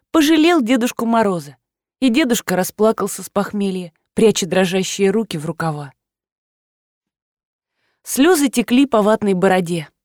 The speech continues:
Такой конфуз. Просто доктору года два никто доброго слова не говорил. Или три. Давно. И он действительно устал и замерз. И выглядел, как дедушка в свои сорок. Он тоже мальчика обнял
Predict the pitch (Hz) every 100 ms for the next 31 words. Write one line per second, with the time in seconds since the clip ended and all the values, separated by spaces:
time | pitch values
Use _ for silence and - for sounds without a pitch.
0 | _ 196 190 320 277 160 156 214 214 -
1 | _ _ _ _ 294 320 - 240 339 -
2 | 196 147 _ - 196 262 254 220 269 220
3 | 196 220 196 214 196 196 - 214 170 160
4 | 160 170 165 160 147 131 _ 175 202 156
5 | - 160 139 _ _ 160 233 202 214 196
6 | 156 _ _ _ - - 285 294 233 294
7 | 311 339 - 214 220 240 - 339 330 240
8 | 190 202 208 214 196 - - _ _ _
9 | - 269 294 311 226 170 165 151 233 214
10 | 196 247 180 - 170 - 175 175 180 -
11 | 196 165 - - _ _ _ - - 226
12 | 247 359 370 269 240 262 262 - - 226
13 | - 220 202 202 196